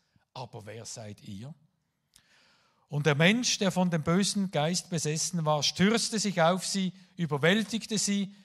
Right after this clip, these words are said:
alle und schlug sie so zusammen, dass sie blutend und mit zerrissenen Kleidern, wir können auch übersetzen,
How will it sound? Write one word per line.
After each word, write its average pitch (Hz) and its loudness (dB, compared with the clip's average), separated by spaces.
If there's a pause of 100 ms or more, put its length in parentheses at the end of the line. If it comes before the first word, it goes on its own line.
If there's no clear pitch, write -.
(180)
alle 180 0
und 185 0
schlug 196 2
sie 190 0
so 208 2
zusammen, 220 -2 (520)
dass 185 0
sie 180 0
blutend 240 2
und 180 -2
mit 175 -2
zerrissenen 214 -4
Kleidern, 175 -2
wir 160 -6
können 160 -6
auch 147 -4
übersetzen, 160 -8